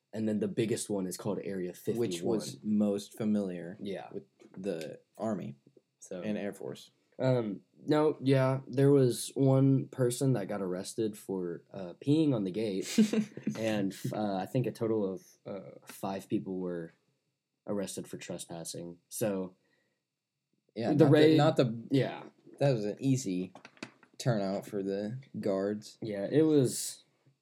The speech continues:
Speaker 2: I mean, I, being a guard, I would be scared.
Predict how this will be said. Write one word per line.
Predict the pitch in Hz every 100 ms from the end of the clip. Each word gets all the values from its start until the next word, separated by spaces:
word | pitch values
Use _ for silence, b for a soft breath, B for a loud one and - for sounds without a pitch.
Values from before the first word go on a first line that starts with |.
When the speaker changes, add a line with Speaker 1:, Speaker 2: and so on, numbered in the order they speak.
| _ _ _ _ _ _
Speaker 2:
I | 143
mean, | 190 165
I, | - 180
being | 175 135 151 226 247
a |
guard, | - 107 117
I | 113
would | 147
be | 104
scared. | - - - 98 110 - -